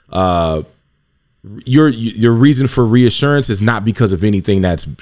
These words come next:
that's due to me. When it has everything to do with you,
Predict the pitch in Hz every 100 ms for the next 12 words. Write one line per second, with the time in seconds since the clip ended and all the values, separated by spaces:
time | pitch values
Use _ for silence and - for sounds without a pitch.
0 | - - 92 87 104 85 90 - - _
1 | _ _ _ _ _ _ _ _ _ _
2 | - 95 90 101 95 147 160 151 135 135
3 | 127 135 143